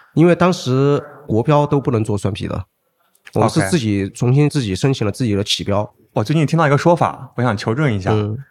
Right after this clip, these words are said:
Speaker 2: 据某一位精酿圈大佬说，
Speaker 1: 嗯。
Speaker 2: 帝都海盐是中国真正的精酿啤酒里面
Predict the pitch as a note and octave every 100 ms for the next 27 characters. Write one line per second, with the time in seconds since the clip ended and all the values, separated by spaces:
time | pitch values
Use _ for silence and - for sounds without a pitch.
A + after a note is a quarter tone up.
0 | _ - A#2+ G#2+ G#2+ _ _ C#3 A2+ G2+
1 | F#2+ B2+ B2+ G2 - A#2 A2+ G#2 A2 A2
2 | A2 F2 F2 - G2+ G2 F#2+ A#2+ A#2+ A#2
3 | A2+ G#2+ F2+ F2 F2 G2+ - A#2+ G2 F2
4 | - _ _ _ _ - C3+ C#3 G2+ F#2
5 | F#2+ F#2 - _ _ - F#3+ G#3+ G3+ A#2+
6 | F#2 D#2+ - _ - C3 B2+ G#2+ A2 A2
7 | G#2+ G2 F2+ E2+ E2